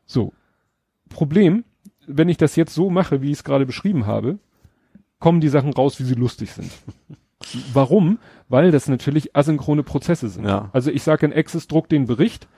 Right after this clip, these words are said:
Speaker 1: dann sage ich in der Schleife sozusagen,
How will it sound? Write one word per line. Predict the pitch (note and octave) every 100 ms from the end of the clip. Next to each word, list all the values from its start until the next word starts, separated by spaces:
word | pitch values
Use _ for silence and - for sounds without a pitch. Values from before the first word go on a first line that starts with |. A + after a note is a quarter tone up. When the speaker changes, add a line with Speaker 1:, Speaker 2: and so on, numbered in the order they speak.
| _ _
Speaker 1:
dann | C#3+ C#3+
sage | D3 D3 D3
ich | - C#3+ _ _ - -
in | D#3+ D#3
der | C#3
Schleife | - C3+ D3+ D3+
sozusagen, | D3 D3 C#3 C#3+